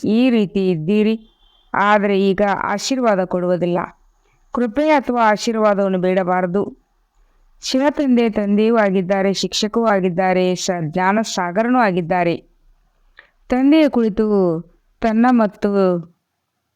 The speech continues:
ರಚನೆಯ ಆದಿ ಮಧ್ಯ ಅಂತ ಜ್ಞಾನವನ್ನು ತಿಳಿಸುತ್ತಾರೆ. ಇದರಿಂದ ನೀವು ಚಕ್ರವರ್ತಿ ಮಹಾರಾಜರಾಗಿ ಬಿಡುತ್ತೀರಿ.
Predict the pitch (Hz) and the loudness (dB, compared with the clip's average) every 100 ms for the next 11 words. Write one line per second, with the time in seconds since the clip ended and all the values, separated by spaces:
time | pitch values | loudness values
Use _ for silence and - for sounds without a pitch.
0 | _ _ _ _ _ _ _ _ _ _ | _ _ _ _ _ _ _ _ _ _
1 | _ _ _ _ _ - 214 214 262 262 | _ _ _ _ _ -4 0 2 2 2
2 | 254 233 - 226 247 254 220 180 214 202 | 2 2 2 2 4 2 2 0 0 0
3 | 185 208 196 175 190 202 196 175 175 165 | 0 -2 -4 -2 0 0 0 -2 -4 -4
4 | 185 - 185 196 226 _ _ _ _ - | -6 -4 -4 -4 -6 _ _ _ _ -4
5 | 240 254 302 269 247 233 220 202 214 202 | 0 2 4 4 4 2 0 0 -4 -4
6 | 226 208 190 - 208 202 185 190 202 185 | -2 0 -2 -2 -2 0 0 0 0 0
7 | 190 185 180 175 180 - 185 196 | 0 0 0 0 -2 -2 -2 -2